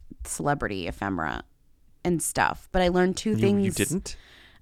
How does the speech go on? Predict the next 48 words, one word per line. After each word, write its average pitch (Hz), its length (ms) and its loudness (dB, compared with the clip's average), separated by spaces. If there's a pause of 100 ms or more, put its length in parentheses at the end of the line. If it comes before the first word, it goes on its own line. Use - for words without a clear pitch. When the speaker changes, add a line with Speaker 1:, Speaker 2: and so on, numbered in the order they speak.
Speaker 1:
I 208 120 6
learned 220 200 6
two 240 160 4
things 240 240 4
today, 165 260 2
and 139 120 2
I 156 80 2
just, 170 240 -2
I 170 140 2
feel 180 180 -2
grateful 175 800 -2
for 170 180 0
two 190 180 0
things 175 340 2
that 160 120 6
I 151 80 6
didn't 151 380 2
know 143 180 2
that 135 140 2
I 139 100 2
now 139 240 2
know, 139 340 2
'cause 147 140 -8
it's 139 160 -4
so 147 180 -2
rare 131 600 -4
that 147 320 0 (280)
we 170 140 -8
come 143 220 -4
upon 113 480 -2
something 78 420 -6
like 82 220 -8
this. - 400 -8 (440)
Here's 208 280 2
the 196 80 0
two 175 160 0
things. 135 280 -6
Ready? 135 380 -4 (540)
Speaker 2:
Tell 113 100 -2
me 120 80 0
the 120 100 -2
two 120 140 -6
things. 90 380 -8 (1040)
Speaker 1:
Norman 208 500 8
Reedus 165 460 0
and 165 160 2
Helena 160 320 2
Christensen 135 840 -4